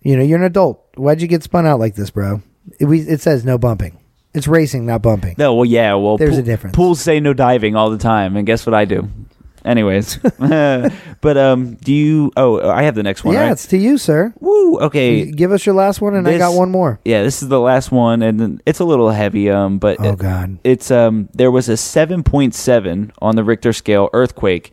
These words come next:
Speaker 1: That is heavy.
Speaker 2: in, um, like, the Caribbean, south of Cuba, northwest of Jamaica, and
Speaker 1: So it's in the middle of the ocean.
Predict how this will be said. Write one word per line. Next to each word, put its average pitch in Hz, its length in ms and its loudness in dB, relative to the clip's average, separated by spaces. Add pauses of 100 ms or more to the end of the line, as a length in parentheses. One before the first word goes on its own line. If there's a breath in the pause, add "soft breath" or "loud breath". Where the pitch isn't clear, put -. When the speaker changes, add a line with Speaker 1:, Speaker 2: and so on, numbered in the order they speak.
Speaker 1:
That 131 200 2
is 160 120 2
heavy. 98 320 -2
Speaker 2:
in, 113 640 0
um, 104 480 2
like, 110 220 0
the 110 80 -2
Caribbean, 104 600 0
south 127 300 0
of 123 140 -8
Cuba, 104 720 2
northwest 110 640 0
of 101 120 -4
Jamaica, 101 520 -2 (420 soft breath)
and 113 460 0
Speaker 1:
So 160 160 0
it's 160 140 -2
in 160 80 0
the 156 60 -2
middle 151 200 0
of 139 80 2
the 127 140 2
ocean. 113 320 -2